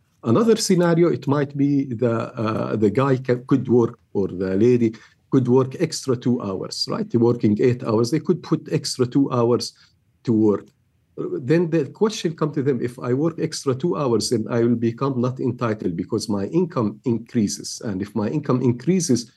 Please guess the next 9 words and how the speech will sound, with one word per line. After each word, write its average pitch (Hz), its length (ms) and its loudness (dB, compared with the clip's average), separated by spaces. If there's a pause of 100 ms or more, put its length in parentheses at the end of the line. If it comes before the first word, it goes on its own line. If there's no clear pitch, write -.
(320)
then 123 360 2
I 113 140 2
will 110 200 6
not 123 260 0
be 120 220 4
entitled 107 580 -2
for 101 220 2
this 98 320 -6
benefit. 107 540 0